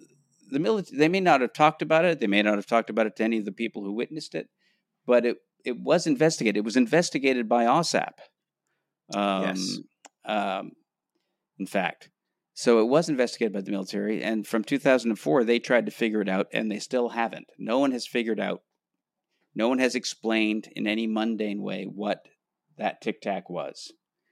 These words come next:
Speaker 1: and how it was capable of doing the things it could do. So, so the people who go, "Oh, it's, uh, some, it's top secret
Speaker 2: It's a balloon.
Speaker 1: U S
Speaker 2: It's a balloon.
Speaker 1: pro-," yeah, yeah, or it's top secret U S pro-, uh, program. It's not,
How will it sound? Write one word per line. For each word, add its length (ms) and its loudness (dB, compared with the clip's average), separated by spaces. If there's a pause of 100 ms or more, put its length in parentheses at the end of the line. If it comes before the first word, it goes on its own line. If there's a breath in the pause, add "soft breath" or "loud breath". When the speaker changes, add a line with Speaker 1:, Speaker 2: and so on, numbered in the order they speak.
(460)
Speaker 1:
and 160 -8
how 220 -2
it 80 -8
was 140 -8
capable 400 0
of 100 -6
doing 220 0
the 80 -4
things 300 -2
it 100 -8
could 200 -2
do. 160 0
So, 320 -2 (320 loud breath)
so 180 2
the 120 2
people 320 0
who 180 0
go, 260 0
"Oh, 200 4
it's, 240 -2
uh, 160 -6
some, 480 0 (960)
it's 240 -8
top 260 2
secret 300 -2
Speaker 2:
It's 100 -2
a 20 4
balloon. 200 6
Speaker 1:
U 100 6
S 120 -6
Speaker 2:
It's 340 -16
a 40 -10
balloon. 300 0
Speaker 1:
pro-," 280 6
yeah, 420 2
yeah, 140 4
or 120 4
it's 120 -2
top 240 4
secret 400 2
U 260 4
S 180 4
pro-, 440 2
uh, 340 2
program. 640 0
It's 160 -14
not, 300 0